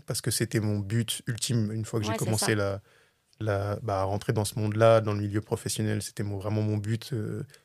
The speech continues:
Speaker 1: ultime, et c'est, c'est un métier génial, passionnant, euh, où, enfin, où t'as, où t'as une chance exceptionnelle
Speaker 2: Mhm.
Speaker 1: de faire plein de choses et tout. Euh, donc ouais, directeur artistique. Ce que j'ai pas aimé, je crois que franchement, j'ai tout aimé. Moi, je suis,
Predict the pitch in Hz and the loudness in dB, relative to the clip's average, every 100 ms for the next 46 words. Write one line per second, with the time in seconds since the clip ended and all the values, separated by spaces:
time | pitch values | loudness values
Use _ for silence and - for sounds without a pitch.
0 | - 120 104 139 117 110 - 104 - 101 | -6 -4 0 2 2 0 -2 -4 -2 -2
1 | 104 104 - 101 104 113 113 113 107 - | -2 -2 0 0 0 4 4 4 0 -6
2 | _ _ _ _ - 104 - 107 107 104 | _ _ _ _ 2 2 2 0 2 2
3 | 101 101 104 98 92 90 90 92 95 - | 0 0 -2 -2 -6 -8 -10 -10 -14 -18
4 | _ - 98 98 - 110 113 107 107 _ | _ -10 -8 -6 -4 -4 -6 -8 -8 _
5 | _ _ _ - 107 - 107 - - - | _ _ _ -6 -2 0 -2 -4 -4 -4
6 | - 110 110 104 104 110 113 107 131 117 | -2 0 0 0 -4 -2 -2 0 2 2
7 | 107 127 131 - - - - - _ - | 0 -2 -4 -8 -16 -12 -12 -14 _ -8
8 | 117 101 104 98 110 95 98 - 101 - | -2 0 0 4 4 4 -4 -2 -4 -4
9 | - 190 - _ _ _ - 127 110 107 | -2 -2 -4 _ _ _ -2 0 2 0
10 | 113 117 131 196 - 131 - - 156 143 | 2 2 4 0 -2 -6 -6 -4 -4 -4
11 | - - - 175 175 113 - 104 98 | -8 -10 -2 2 2 2 0 -6 -8